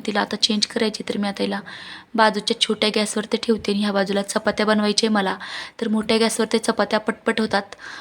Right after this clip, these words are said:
आणि चपाती अशी कमी गॅसवरती ना थोडी कडक होते, म्हणून मी मोठ्या गॅसवरच बनवते. तर इथे मी भाजी वगैरे कापून घेतली बघा, भाजी म्हणजे कापून म्हणजे तोडून घेतली मेथीची भाजी, तो घाण पण पडली ती पण उचलायची मला.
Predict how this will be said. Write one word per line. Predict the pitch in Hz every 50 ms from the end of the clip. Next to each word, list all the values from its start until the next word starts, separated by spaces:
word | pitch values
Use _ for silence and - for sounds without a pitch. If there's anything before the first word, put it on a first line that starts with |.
| - - - -
आणि | 208 214 214 214 220 208
चपाती | 214 226 214 214 208 208 - 220
अशी | 214 214 - - 226 220 220 220 214 214 208 202 - - - -
कमी | 220 220 226 240
गॅसवरती | 233 240 240 233 - - 240 240 - 247
ना | 226 226 220 220 220 220
थोडी | - 214 214 214 - -
कडक | 233 220 226 220
होते, | - 240 - - 196 214 233 - - - - - - - _ -
म्हणून | 220 214 220 214
मी | 226
मोठ्या | 220 220 214 208 - 226 214
गॅसवरच | 220 214 214 - 220 214 208 -
बनवते. | 233 226 214 196 - - 214 - - - - - - -
तर | 247 240
इथे | 240 240 240 233
मी | 247 240
भाजी | 233 214 208 202 196 214
वगैरे | 214 214 202 214 214
कापून | 214 - 220 214 - - 226
घेतली | 233 226 226 226 - 214 220
बघा, | 220 220 214 208
भाजी | 202 214 208 196 190 - 233
म्हणजे | 233 220 226 233
कापून | 233 - 233 226 - - 262 247
म्हणजे | 254 247 262 254 254
तोडून | 247 233 233 247 254
घेतली | 240 247 240 - 214 220
मेथीची | 226 226 226 - 233 - - -
भाजी, | 208 202 - - 226 233 - - - - - - - - - -
तो | 220
घाण | 202 220 214 214 214
पण | 196 - 214 220
पडली | 208 233 226 214 214 220
ती | 214 - 220
पण | 214 - 214 226
उचलायची | 226 214 - - 214 208 208 - - 233
मला. | 214 196 180 202 220